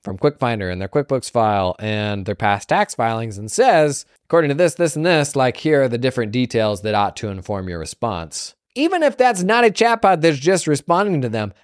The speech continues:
that's still really helpful to me, right? So I, the, the biggest, most exciting thing to me here is their launch of, quote, G P Ts. I love that they launched the A P I for this that developers can use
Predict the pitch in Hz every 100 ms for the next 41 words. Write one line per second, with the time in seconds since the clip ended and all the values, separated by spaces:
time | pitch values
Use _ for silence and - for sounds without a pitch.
0 | - 165 - - 76 71 123 92 71 92
1 | - 67 - 82 78 - 73 104 - _
2 | _ _ - - 165 160 - 147 180 156
3 | 156 147 165 151 147 147 240 226 196 254
4 | 247 214 226 196 180 175 175 160 156 156
5 | 139 143 139 127 117 120 117 113 - -
6 | _ _ _ 110 135 131 127 127 - 110
7 | 110 - 123 117 110 - - _ - 98
8 | 113 139 139 135 - 101 92 104 135 139
9 | - _ 131 131 143 165 147 135 113 -
10 | _ _ - 110 135 123 131 139 143 -
11 | - - 110 139 - 156 175 165 139 143
12 | 160 139 127 123 - 117 113 113 135 143
13 | 131 117 117 110 107 104 104